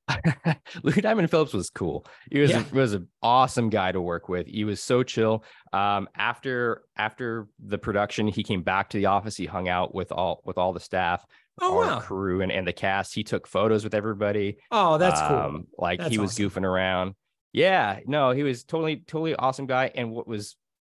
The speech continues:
Speaker 1: was such a trip about working with him is he's, he's such a great actor. Like, I was giving some, what I felt were very, very nuanced direction. And he would be like, "Oh, no, I think I get you. You wanna do this, this, that." I'm like, "Yeah,
Speaker 2: Wow.
Speaker 1: do that." And then he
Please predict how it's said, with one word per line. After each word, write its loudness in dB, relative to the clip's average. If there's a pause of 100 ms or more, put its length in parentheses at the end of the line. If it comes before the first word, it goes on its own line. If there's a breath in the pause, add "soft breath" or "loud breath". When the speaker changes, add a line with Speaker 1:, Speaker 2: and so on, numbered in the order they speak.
(140)
Speaker 1:
was 0
such -2
a -6
trip -2
about -2
working -2
with -2
him -2
is -10
he's, -8
he's -8
such 0
a -2
great -2
actor. -2 (360 soft breath)
Like, -6
I 0
was 2
giving 2
some, -2
what 0
I 2
felt 0
were -10
very, -2
very -2
nuanced -2
direction. -2 (480 soft breath)
And -2
he -2
would -2
be -4
like, -2
"Oh, 2
no, 2
I 2
think -4
I 0
get -8
you. -8
You -6
wanna -2
do -2 (220)
this, -8
this, -8
that." -2
I'm -18
like, -20 (120)
"Yeah, 2
Speaker 2:
Wow. 2
Speaker 1:
do -4
that." 0 (360 soft breath)
And -2
then -2
he -6